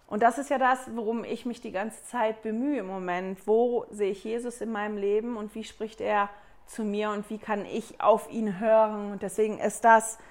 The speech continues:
wirklich eine ganz klare Aufforderung, nicht nur für Joseph Smith, sondern für mich und auch für jeden von euch. Joseph Smith hat dann seine Frage gestellt. Der wollte ja wissen,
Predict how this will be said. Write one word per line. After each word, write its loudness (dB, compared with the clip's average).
wirklich -8
eine -6
ganz -4
klare 0
Aufforderung, -2
nicht -12
nur -10
für -12
Joseph -4
Smith, -6
sondern -6
für -10
mich -6
und -8
auch 0
für -10
jeden -2
von -8
euch. -2
Joseph 2
Smith -2
hat 2
dann 4
seine 6
Frage -2
gestellt. -6
Der -4
wollte 4
ja 0
wissen, -4